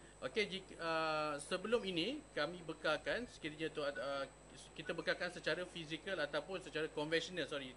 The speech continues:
secara konvensional melalui pembelian, ah, melalui pembelian di atas, ah, di kaunter S S M. Contohnya, kalau nak beli sijil yang hilang ke, ataupun membeli maklumat syarikat ataupun perniagaan,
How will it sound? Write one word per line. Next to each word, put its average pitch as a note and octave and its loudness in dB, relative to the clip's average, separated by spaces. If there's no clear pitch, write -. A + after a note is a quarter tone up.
secara D3 -2
konvensional D3+ -2
melalui D3+ 2
pembelian, F3 4
ah, D3 4
melalui D3+ 0
pembelian D#3+ 0
di D#3+ 2
atas, D3 -4
ah, C#3 2
di C#3 -10
kaunter C#3+ 2
S C3+ -8
S - -4
M. A2 -6
Contohnya, D#3 4
kalau C#3 8
nak C3+ 2
beli C#3+ -2
sijil C#3 2
yang C3 0
hilang E3+ 6
ke, F3 2
ataupun C#3 0
membeli C#3+ 0
maklumat C#3 0
syarikat C#3+ 2
ataupun D3 0
perniagaan, C#3+ 6